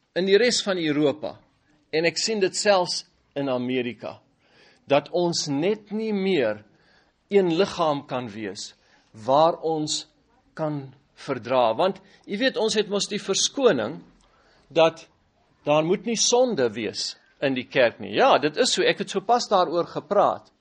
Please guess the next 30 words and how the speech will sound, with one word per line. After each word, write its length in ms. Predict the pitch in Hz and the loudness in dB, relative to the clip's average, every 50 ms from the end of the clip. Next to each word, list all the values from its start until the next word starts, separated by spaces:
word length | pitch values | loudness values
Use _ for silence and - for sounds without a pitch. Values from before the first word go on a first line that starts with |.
| _ _ _ _ _ _ _ _ _ _ _ _ _ _ - | _ _ _ _ _ _ _ _ _ _ _ _ _ _ 2
Maar 140 | - - | 2 2
die 120 | 294 226 - | 2 -2 -4
probleem 600 | - 208 214 170 143 170 220 285 302 269 175 110 147 | -2 -4 -4 -4 -4 -4 -2 0 2 2 2 0 -2
is, 260 | 170 170 - - - _ _ _ _ _ _ _ | -2 -4 -6 -8 -12 _ _ _ _ _ _ _
ons 260 | - 196 220 208 - 190 | -4 -2 -2 -2 -4 -2
raak 320 | 175 190 190 190 185 - | 0 2 2 0 0 0
skerp 640 | - - - - - - 269 277 240 - - - _ _ _ _ _ _ _ _ | 0 0 0 -2 -2 0 2 2 2 2 0 -8 _ _ _ _ _ _ _ _
oor 160 | 202 220 208 160 | 2 4 4 4
die 160 | 170 170 - | 2 -2 -2
ander 400 | - 240 294 330 339 320 220 151 | 0 2 2 4 6 6 6 6
se 200 | - - 147 123 - | 4 -2 -4 -4 -4
sonde. 500 | - - 113 101 90 87 82 - - 113 _ _ _ _ _ _ _ _ _ _ _ _ _ _ _ _ | -4 -6 -6 -8 -10 -12 -14 -16 -16 -16 _ _ _ _ _ _ _ _ _ _ _ _ _ _ _ _
En 140 | 170 180 175 170 | -2 0 2 2
ons 180 | 175 - - - | 0 0 -2 -2
is 180 | 190 - - - | -2 -2 0 0
nie 120 | 196 180 | -2 -2
skerp 520 | - - - - 180 156 135 113 - _ _ _ _ _ _ _ - | -2 -4 -4 -2 -2 -2 -2 -2 -8 _ _ _ _ _ _ _ -2
oor 200 | 180 170 147 139 127 | 0 0 0 0 -2
ons 180 | 127 120 - - - | -4 -6 -8 -6 -6
eie 220 | 151 160 139 123 - | -4 -4 -4 -4 -4
sondes 540 | - - 120 107 104 101 107 107 - - 107 | -6 -6 -6 -8 -8 -10 -10 -10 -10 -10 -10
nie. 140 | 92 95 _ _ _ _ _ _ _ _ _ _ _ _ _ _ _ _ _ _ | -16 -20 _ _ _ _ _ _ _ _ _ _ _ _ _ _ _ _ _ _
En 140 | - 120 120 | -6 0 4
dit 160 | 185 240 233 262 | 4 6 6 4
is 140 | 220 185 202 | 4 4 2
wat 160 | 196 185 175 | 0 2 2
hier 160 | 185 196 190 | 2 2 2
met 180 | 185 185 190 - | 2 2 2 0
Israel 400 | 175 - - 160 156 147 143 139 | -2 0 4 6 6 8 6 6
ge-, 180 | - 143 135 | 2 -4 -6